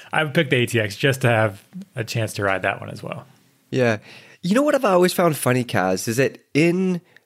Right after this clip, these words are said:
Speaker 2: the car world or, like, even the watch world and all sorts of other worlds, there seems to be, like, this appreciation for, like, old classic stuff.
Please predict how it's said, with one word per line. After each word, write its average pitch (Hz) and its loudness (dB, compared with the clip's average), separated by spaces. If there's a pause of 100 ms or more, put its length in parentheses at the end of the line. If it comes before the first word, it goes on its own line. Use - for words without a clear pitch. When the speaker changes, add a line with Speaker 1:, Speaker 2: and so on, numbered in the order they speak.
Speaker 2:
the 127 -2
car 214 2
world 113 4
or, 104 4
like, 85 -4
even 101 -2
the 90 0
watch 127 -4
world 160 2
and 120 2
all - 0
sorts 196 -2
of 151 0
other 151 4
worlds, 135 2 (500)
there 143 2
seems 226 0
to 226 -4
be, 214 2
like, 190 2
this - -2
appreciation 139 0
for, 131 -2
like, 98 0
old 113 2
classic - -6
stuff. - -4